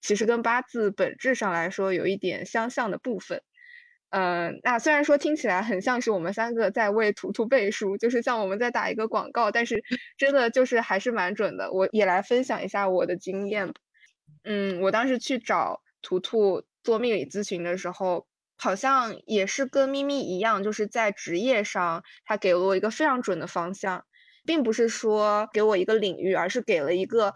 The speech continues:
我真的想要求职的那个岗位本人。呃，然后这个点让我觉得特别准，因为我当时本身就是主要求的就是职业方向嘛。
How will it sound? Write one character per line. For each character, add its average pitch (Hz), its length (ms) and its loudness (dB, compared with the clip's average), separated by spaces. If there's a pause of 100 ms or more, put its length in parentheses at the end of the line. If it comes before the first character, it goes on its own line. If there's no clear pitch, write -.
我 190 240 2 (260)
真 247 240 0
的 208 320 2 (100)
想 190 220 -4
要 196 160 2
求 185 260 -2
职 185 200 -4
的 202 100 0
那 214 140 -6
个 202 100 -2
岗 185 240 -4
位 208 180 2
本 147 300 -4
人。 98 320 -8 (200)
呃， 190 200 0
然 190 120 0
后 220 120 0
这 262 120 0
个 247 120 6
点 165 240 -4
让 208 180 0
我 190 80 0
觉 175 80 -4
得 180 80 2
特 240 180 0
别 180 200 0
准， 147 200 -10
因 190 60 -8
为 226 80 -2
我 208 140 2
当 208 120 0
时 220 120 -2
本 185 240 -4
身 196 180 -6
就 214 120 -2
是 196 360 -2 (160)
主 170 120 -4
要 175 180 2
求 170 240 -6
的 175 100 -2
就 190 100 -8
是 180 380 -4 (220)
职 165 240 -6
业 208 260 2
方 175 240 -8
向 175 320 -6
嘛。 - 100 -16